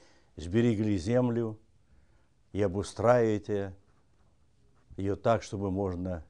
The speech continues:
счастливо жить на ней. Я очень надеюсь, что это так. Мы старались.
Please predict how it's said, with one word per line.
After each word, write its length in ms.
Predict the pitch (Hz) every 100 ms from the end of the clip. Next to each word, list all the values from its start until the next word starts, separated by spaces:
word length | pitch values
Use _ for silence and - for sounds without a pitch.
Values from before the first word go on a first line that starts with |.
| -
счастливо 680 | - 120 113 - 110 98 - - -
жить 400 | 76 85 92 -
на 120 | 85
ней. 280 | 73 69 65 - _ _ _ _ _ _ _ -
Я 420 | 90 110 101 - -
очень 460 | 107 127 123 113 98
надеюсь, 400 | 92 85 98 92
что 180 | - 90
это 320 | 87 82 80 - _ _ -
так. 220 | 80 - - _ _ - - - _ _ _ _
Мы 240 | 95 123 147
старались. 800 | - 135 131 92 73 67 -